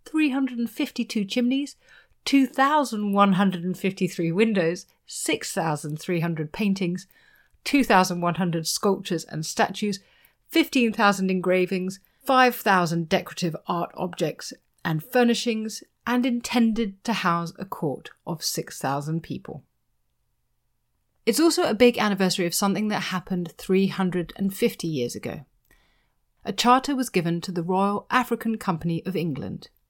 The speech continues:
A charter had originally been issued in sixteen sixty to the Company of Royal Adventurers Trading into Africa, giving it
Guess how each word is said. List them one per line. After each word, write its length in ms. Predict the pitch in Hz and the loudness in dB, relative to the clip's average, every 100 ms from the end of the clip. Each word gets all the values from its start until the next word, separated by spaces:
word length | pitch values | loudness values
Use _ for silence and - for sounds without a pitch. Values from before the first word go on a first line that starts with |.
| _ - _ _ _ _ _ _ _ - | _ -20 _ _ _ _ _ _ _ -12
A 80 | 240 | -6
charter 320 | - 339 349 | 0 2 2
had 160 | 294 233 | 0 2
originally 440 | 233 - 196 175 | 2 2 0 0
been 220 | 175 175 - | 0 -2 -2
issued 400 | 180 - 175 170 | -4 -2 -2 -2
in 200 | 170 170 | -4 -4
sixteen 640 | - 165 - - 165 165 | -6 -6 -8 -6 -4 -4
sixty 540 | - 190 - - 160 | -4 -6 -6 -8 -6
to 160 | 160 175 | -4 -6
the 100 | 175 | -6
Company 640 | - 262 254 254 254 240 - | -4 0 0 0 -2 -2 -2
of 260 | 196 180 - | -4 -4 -8
Royal 460 | 180 190 185 180 175 | -6 -2 0 0 -4
Adventurers 640 | 165 226 233 - 226 202 | -4 -2 -2 -2 -4 -4
Trading 500 | - - 196 196 180 | -6 -2 -2 0 -4
into 320 | - 170 - - | -4 -6 -6 -8
Africa, 400 | 170 165 - 156 - _ - _ _ - | -8 -8 -12 -16 -18 _ -20 _ _ -2
giving 240 | 196 196 | 0 2
it 180 | 190 | 0